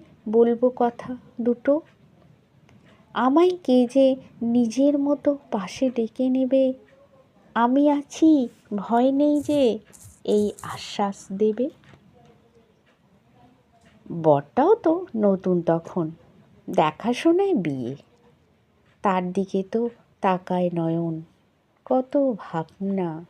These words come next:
নিয়ে। বুঝলে আমায় সোনা বাওয়া, মনটা কি তার সোনা? এমন কি আর ভাগ্য হবে, সে তো হাতে গোনা। শাশুড়ি মা নিজের মা কি,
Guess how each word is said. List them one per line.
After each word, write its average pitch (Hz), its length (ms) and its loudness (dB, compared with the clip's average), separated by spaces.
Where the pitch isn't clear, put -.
নিয়ে। 160 460 -6
বুঝলে 277 440 4
আমায় 359 340 2
সোনা 196 500 -2
বাওয়া, 127 360 -6
মনটা 277 420 2
কি 302 140 0
তার 311 200 0
সোনা? 320 540 2
এমন 165 360 -2
কি 196 260 0
আর 196 200 2
ভাগ্য 180 440 -2
হবে, 214 460 0
সে 175 240 -6
তো 208 220 -2
হাতে 208 600 -4
গোনা। 156 460 -8
শাশুড়ি 330 640 4
মা 277 280 4
নিজের 214 540 4
মা 190 400 0
কি, 262 260 -2